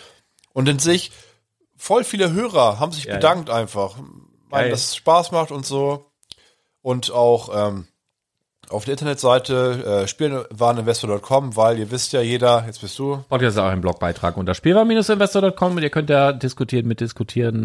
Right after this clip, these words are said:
Speaker 2: natürlich Lob und Kritik loswerden und, äh, da freuen wir uns immer sehr drüber.
Speaker 1: Ja, ich habe mich auch sehr gefreut, die letzten Male oder ein-, grundsätzlich eigentlich,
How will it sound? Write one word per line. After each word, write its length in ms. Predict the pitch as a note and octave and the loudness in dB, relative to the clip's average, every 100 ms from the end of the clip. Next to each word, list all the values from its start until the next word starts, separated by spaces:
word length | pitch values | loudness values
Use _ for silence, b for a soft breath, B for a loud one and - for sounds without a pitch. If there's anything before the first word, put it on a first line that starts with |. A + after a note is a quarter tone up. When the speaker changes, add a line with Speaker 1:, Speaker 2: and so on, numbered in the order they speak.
| A2+ | -4
Speaker 2:
natürlich 460 | A2+ - A#2+ A2 - | -4 -4 -4 -4 2
Lob 220 | B2+ - | 2 2
und 100 | G#2 | -2
Kritik 360 | - F#2+ C3+ C3+ | -2 -4 -2 0
loswerden 600 | B2 - G#2+ G2+ G#2 G2+ | -2 2 2 2 0 -4
und, 320 | - G2+ F#2 | -2 -4 -4
äh, 140 | - | -8
da 100 | - | -8
freuen 240 | G2 - C#3 | -4 0 0
wir 60 | |
uns 140 | C#3 C#3+ | 0 -2
immer 160 | D3 C#3+ | -2 2
sehr 160 | A#2 | 2
drüber. 240 | - F2+ C3+ | 2 -4 2
Speaker 1:
Ja, 220 | A#2 - | 2 0
ich 180 | - A#2+ | -8 -2
habe 120 | E3 | -2
mich 200 | C#3+ C3 | -2 -4
auch 400 | B2+ D#3 G3+ - | 2 4 2 -2
sehr 260 | A#2 C3+ D#3 | -10 -2 0
gefreut, 680 | D3+ - C#3+ D3+ E3 - - _ _ _ _ - | -2 -2 2 2 2 -4 -16 _ _ _ _ -8
die 40 | |
letzten 300 | B2+ C3+ - | -2 -2 -2
Male 240 | A#2 B2 C#3 | 0 2 2
oder 140 | A#2+ | 0
ein-, 140 | G2+ A2 | -2 -4
grundsätzlich 500 | A#2 D3 D#3 C3+ A#2+ | -4 -2 -4 -8 -4
eigentlich, 480 | B2 A#2+ B2+ B2+ | -4 -4 -8 -8